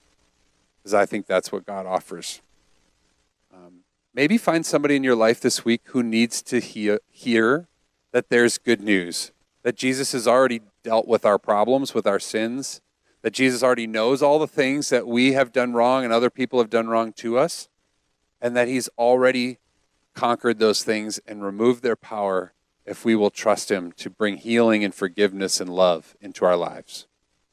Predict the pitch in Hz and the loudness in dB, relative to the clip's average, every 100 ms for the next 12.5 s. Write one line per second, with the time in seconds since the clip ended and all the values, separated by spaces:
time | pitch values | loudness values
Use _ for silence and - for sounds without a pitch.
0 | _ 113 107 - 113 113 - 156 - _ | _ -14 -12 0 0 0 -4 -12 -12 _
1 | _ _ _ _ _ _ _ _ _ _ | _ _ _ _ _ _ _ _ _ _
2 | _ _ _ _ _ _ _ _ _ _ | _ _ _ _ _ _ _ _ _ _
3 | _ _ _ _ _ _ _ _ _ _ | _ _ _ _ _ _ _ _ _ _
4 | - 139 120 113 127 123 131 135 120 117 | -2 -2 0 -4 -4 -2 0 0 0 0
5 | 113 120 120 117 113 113 120 120 120 104 | 2 4 4 2 0 0 -2 0 0 0
6 | 113 98 123 120 147 147 - - - _ | -4 0 0 2 -2 -2 -4 -8 -12 _
7 | _ _ _ _ _ _ _ _ _ _ | _ _ _ _ _ _ _ _ _ _
8 | _ _ _ - 135 - 135 127 113 - | _ _ _ -2 -2 0 2 2 2 0
9 | 139 135 143 160 147 - 143 - 123 147 | 2 2 2 2 0 -2 -6 -4 -4 -2
10 | 190 - 117 - 123 - - 123 110 113 | -6 -10 -6 0 0 0 0 2 4 2
11 | 123 117 107 120 110 107 117 113 104 113 | 2 0 0 0 2 2 2 -4 -4 -6
12 | - 123 104 101 117 | -2 0 0 -2 -6